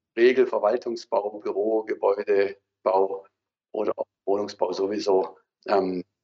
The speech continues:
wir C dreißig, siebenunddreißig oder sogar tiefer. Und, äh, Massenbauteile sind Decken und Wände und Gründung natürlich. Da ist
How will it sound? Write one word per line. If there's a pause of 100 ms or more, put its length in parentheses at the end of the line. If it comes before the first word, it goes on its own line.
(220)
wir
C
dreißig,
siebenunddreißig
oder
sogar
tiefer. (320)
Und,
äh, (440)
Massenbauteile
sind
Decken (200)
und
Wände
und
Gründung
natürlich. (960)
Da
ist